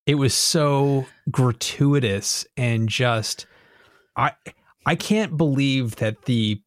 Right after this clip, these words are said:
people that are so, that, that, that made this show, that are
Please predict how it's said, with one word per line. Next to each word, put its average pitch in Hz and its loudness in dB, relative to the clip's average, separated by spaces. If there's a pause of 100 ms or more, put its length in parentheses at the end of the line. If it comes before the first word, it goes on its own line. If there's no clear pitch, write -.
(100)
people 131 -2
that 110 -2
are 107 -2
so, 117 0
that, 107 -4
that, 110 -4
that 110 -2
made 113 0
this 110 -2
show, 98 -4 (140)
that 110 -4
are 95 -8